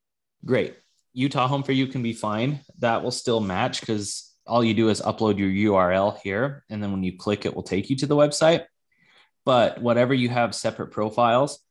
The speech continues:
um, like if you have Facebook and it's Corinne Vance Realtor, then make sure your Google My Business is Corinne Vance Realtor. If you have Zillow and it's Corinne Vance Real Estate Agent, you wanna make sure that it all ties in together. So whatever you decide to brand as,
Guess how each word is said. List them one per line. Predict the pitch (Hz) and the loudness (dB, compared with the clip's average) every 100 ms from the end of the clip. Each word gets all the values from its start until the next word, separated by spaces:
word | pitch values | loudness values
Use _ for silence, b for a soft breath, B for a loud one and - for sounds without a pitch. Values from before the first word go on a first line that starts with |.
| _ _ _ - | _ _ _ -2
um, | 98 95 95 92 | 0 2 -2 -6
like | - | -10
if | 104 | -8
you | 123 | -6
have | 120 | -2
Facebook | 139 139 - 151 | 0 0 0 0
and | 131 | 0
it's | 107 - | -6 -6
Corinne | 107 113 | -6 -4
Vance | 110 113 107 | -2 -2 -2
Realtor, | 113 131 139 160 - _ _ - - | -2 0 2 0 -4 _ _ -20 -6
then | 113 110 | -4 -2
make | 117 | -2
sure | - 123 | 0 2
your | 110 | 2
Google | 104 117 107 | 2 0 0
My | 98 | 0
Business | 98 98 95 - | 0 -2 -2 -4
is | 90 90 90 - - | -4 -4 -6 -12 -6
Corinne | 107 95 | -2 0
Vance | 90 90 - | 0 -2 0
Realtor. | 101 90 62 64 _ _ _ | 0 0 -2 -8 _ _ _
If | 98 - | -8 -4
you | 104 | 0
have | 104 | 0
Zillow | 98 123 135 139 131 | 2 4 6 6 4
and | 95 101 | 2 -2
it's | - - | -4 -10
Corinne | - 104 110 104 | -6 -4 -2 0
Vance | 104 101 - | -2 -4 -4
Real | 107 120 | -4 -2
Estate | - 180 | -4 -4
Agent, | 175 185 202 - _ _ _ _ _ | -2 -2 -6 -8 _ _ _ _ _
you | - 113 | -2 0
wanna | 113 107 | 2 2
make | 110 110 | 0 0
sure | 113 110 | -2 0
that | 104 - 107 | 0 -2 -6
it | 107 | -4
all | 101 101 98 | 0 0 -2
ties | - 98 92 | -4 -2 -2
in | 92 90 | -6 -8
together. | 90 85 - 50 _ _ - | -8 -8 -10 -16 _ _ -6
So | 123 110 | -2 2
whatever | 113 131 160 | 4 4 4
you | 151 135 | 2 2
decide | 120 - 117 104 | 0 -2 -2 -2
to | |
brand | 78 92 101 120 | -6 -4 -2 0
as, | 123 131 156 | 2 2 0